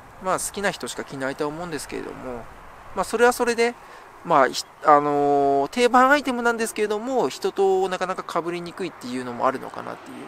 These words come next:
まあ、アメカジ好きな人が集まれば、結構そのマウンテンパーカーを目にするかもしれないですけどね。普通にまあ、僕みたいにちょっと今、地元の田舎で暮らしてる分には、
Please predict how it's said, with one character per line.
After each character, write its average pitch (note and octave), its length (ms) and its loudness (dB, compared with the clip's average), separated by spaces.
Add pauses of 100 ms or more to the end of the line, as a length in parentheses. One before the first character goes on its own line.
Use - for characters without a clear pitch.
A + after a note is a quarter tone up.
(160)
ま D#3+ 80 4
あ、 - 20 8
ア F3+ 40 6
メ A#3+ 100 0
カ D4+ 100 4
ジ D#4 440 0
好 - 120 -8
き D4 120 -8
な D4 100 0
人 D#4 200 -4
が C#3 220 6
集 D#3 100 -8
ま F#3+ 120 0
れ C#3+ 100 0
ば、 C3 320 2 (1600)
結 F#3+ 160 4
構 C#3+ 120 2
そ C3+ 120 -4
の B2+ 200 -2
マ C#3 140 2
ウ - 20 -2
ン C#3 80 -8
テ D3+ 100 -2
ン C#3+ 80 -4
パ C#3 200 6
ー - 60 -4
カ G#2+ 440 -4 (760)
ー C#3+ 60 -8
を C3+ 40 -6
目 D#3 180 -4
に C#3 100 -6
す D3+ 140 -8
る E3 240 -6
か G#3+ 160 -2
も E3+ 80 -2
し - 120 -8
れ B2+ 80 -10
な C3+ 140 -6
い B2+ 60 -10
で B2+ 80 -14
す - 80 -10
け - 80 -18
ど - 60 -20
ね。 - 60 -20 (600)
普 - 80 -20
通 G#3 240 -6
に A3 120 -4
ま A#3 120 6
あ、 - 20 6
僕 C#3 300 -6
み G3 120 -6
た D#3+ 140 4
い A#2 60 -4
に A#2+ 80 -12
ち - 100 -10
ょ - 20 -14
っ - 20 -14
と C#3 80 -6
今、 C3 260 -6 (580)
地 C#3+ 160 -6
元 C#3+ 800 2
の C#3+ 340 -4
田 C#3 260 0
舎 C#3+ 120 0
で F3+ 240 -4
暮 - 160 -6
ら C#3 60 -2
し - 60 -6
て D#3 80 -4
る D3+ 120 -4
分 E3+ 180 -8
に B2+ 100 -14
は、 G2 200 -12